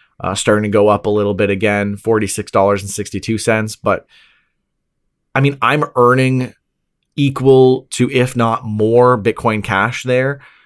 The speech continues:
But Bitcoin Cash is worth so little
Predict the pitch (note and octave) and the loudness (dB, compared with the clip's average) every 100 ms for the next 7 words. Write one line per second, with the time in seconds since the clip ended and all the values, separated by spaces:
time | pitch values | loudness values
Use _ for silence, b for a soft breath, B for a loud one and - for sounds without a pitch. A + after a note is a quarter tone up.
0 | b - A2 A2 B2+ C3 A#2 B2 A#2 A#2+ | b -2 0 2 2 0 0 -2 -2 -4
1 | A2 G#2 A2 - - G2+ G2 G#2+ C3+ B2 | -4 0 -2 -2 -2 0 0 0 4 4
2 | G#2+ G2+ G#2 | 4 2 -4